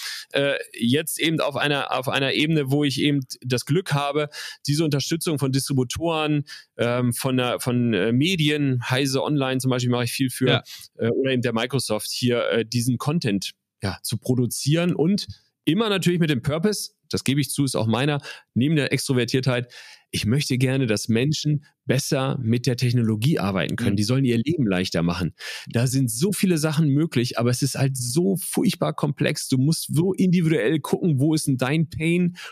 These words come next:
Speaker 1: und wie können wir den eigentlich ändern? Ähm, und wenn ich ein bisschen Kritik sagen darf, es wird halt auch immer schwerer.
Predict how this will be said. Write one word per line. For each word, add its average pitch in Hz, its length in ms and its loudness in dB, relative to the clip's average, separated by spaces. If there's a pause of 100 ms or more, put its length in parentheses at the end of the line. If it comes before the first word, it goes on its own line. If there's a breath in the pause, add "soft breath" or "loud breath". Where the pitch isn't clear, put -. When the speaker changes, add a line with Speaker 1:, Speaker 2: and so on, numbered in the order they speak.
Speaker 1:
und 117 160 0
wie 147 80 2
können 151 160 2
wir 139 80 2
den 147 180 2
eigentlich 131 380 2
ändern? 131 400 2 (640 loud breath)
Ähm, 120 220 2
und 127 400 -2 (220)
wenn 127 200 0
ich 120 80 2
ein 135 60 4
bisschen 127 200 -2
Kritik 135 320 -2
sagen 135 300 0
darf, 131 300 -4 (880)
es 107 160 0
wird 107 160 2
halt 101 100 2
auch 104 100 2
immer 104 180 2
schwerer. 87 440 0